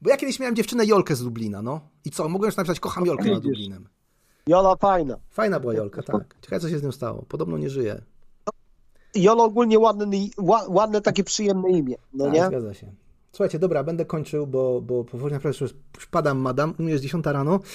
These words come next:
Speaker 1: u was minęła druga w nocy, a ja dzisiaj spałem trzy godzinki, więc, y, wiecie co? Dziękuję wam, że dzwoniliście, ale ja naprawdę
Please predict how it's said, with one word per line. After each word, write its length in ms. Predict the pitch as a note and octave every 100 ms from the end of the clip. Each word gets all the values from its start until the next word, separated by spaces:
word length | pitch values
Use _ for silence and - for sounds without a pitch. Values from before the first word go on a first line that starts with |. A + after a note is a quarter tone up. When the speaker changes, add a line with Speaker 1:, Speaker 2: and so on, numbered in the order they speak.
| - -
Speaker 1:
u 60 | E3+
was 180 | F#3
minęła 220 | G3 G3 F3+
druga 180 | F3+
w 60 | D#3+
nocy, 280 | F#3+ F#3+ G3
a 60 | D#3
ja 140 | F3+
dzisiaj 140 | - D#3
spałem 260 | - E3
trzy 160 | - E3+
godzinki, 360 | D3+ C#3 A#2+ A2+
więc, 360 | C#3+ C#3 -
y, 300 | C3+ C3+ C3+ A#2+ -
wiecie 160 | E3+
co? 180 | - F3+ F3+ -
Dziękuję 240 | E3+ G#3+
wam, 120 | F3
że 60 | D3
dzwoniliście, 420 | C#3 D3 C#3+ D#3
ale 140 | C3
ja 80 | C3
naprawdę 400 | B2+ - C#3 C3+